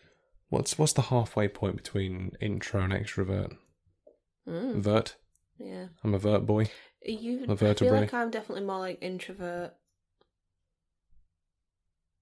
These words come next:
Speaker 2: I feel like because my job makes me an extrovert, that when actually I do go out, I don't want to be an extrovert. I prefer to be to
Speaker 1: You've,
Speaker 2: myself.
Speaker 1: you've done all your talking at work.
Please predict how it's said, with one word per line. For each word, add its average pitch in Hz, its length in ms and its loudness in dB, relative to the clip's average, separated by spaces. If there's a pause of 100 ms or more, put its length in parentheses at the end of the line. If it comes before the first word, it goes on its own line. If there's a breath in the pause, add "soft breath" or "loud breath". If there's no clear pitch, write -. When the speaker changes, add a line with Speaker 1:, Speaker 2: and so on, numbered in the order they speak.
(680)
Speaker 2:
I 190 40 -10
feel 220 160 0
like 208 80 0
because 214 240 -8
my 208 100 -4
job 190 240 -4
makes 185 260 -6
me 190 80 -8
an 180 60 -6
extrovert, 180 520 -8
that 180 100 -12
when 180 120 -8
actually 180 360 -10
I 185 80 -8
do 180 200 -6
go 175 140 -10
out, 180 220 -8
I 180 40 -8
don't 180 220 -8
want 180 320 -12
to - 160 -16
be 185 80 -10
an 180 80 -10
extrovert. 185 600 -16 (220)
I 196 60 -10
prefer 196 320 -14
to 185 100 -18 (160)
be 185 200 -16 (1300)
to 120 60 -2
Speaker 1:
You've, 185 100 -2
Speaker 2:
myself. 180 280 -10 (240)
Speaker 1:
you've 107 160 -4
done 104 120 0
all 101 120 0
your 98 80 -2
talking - 380 -4
at - 120 -8
work. 90 300 -6